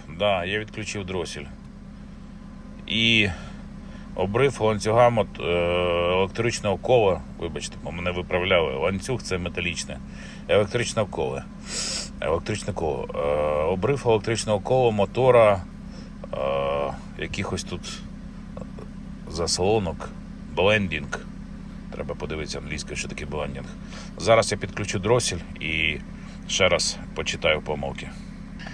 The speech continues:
Підключив дросель. Я його відключав, бо минулий раз по ньому була помилка, що, е, коли машину до мене притягнули, він був відключений. Коли я підключив,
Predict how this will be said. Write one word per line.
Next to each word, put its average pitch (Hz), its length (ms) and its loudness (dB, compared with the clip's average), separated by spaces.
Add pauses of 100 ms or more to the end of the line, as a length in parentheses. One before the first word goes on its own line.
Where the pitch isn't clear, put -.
(720)
Підключив 101 480 -2
дросель. 117 420 2 (1040)
Я 104 100 6
його 107 220 6
відключав, 110 440 0
бо 104 140 0
минулий 107 380 2
раз 107 160 6
по 104 140 -2
ньому 107 220 -2
була 98 240 2
помилка, 101 460 -2
що, 92 320 -2 (760)
е, 76 500 0
коли 101 200 2
машину 98 340 -2
до 87 80 -6
мене 87 180 -4
притягнули, 95 520 -4
він 92 180 -4
був 92 140 -6
відключений. 90 580 -6
Коли 87 180 -2
я 90 60 0
підключив, 87 680 -8